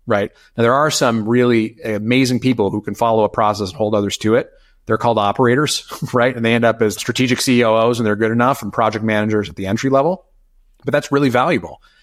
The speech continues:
SaaS products encode process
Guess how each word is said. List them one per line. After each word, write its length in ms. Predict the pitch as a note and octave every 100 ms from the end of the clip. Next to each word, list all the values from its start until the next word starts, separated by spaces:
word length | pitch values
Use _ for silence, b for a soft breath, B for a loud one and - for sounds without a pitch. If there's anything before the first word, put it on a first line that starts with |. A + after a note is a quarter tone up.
| b
SaaS 340 | - D3 D3
products 380 | - D#3 C3 -
encode 600 | - G#2+ - - E3 C3
process 760 | - D#3 D#3 - F2+ F#2 -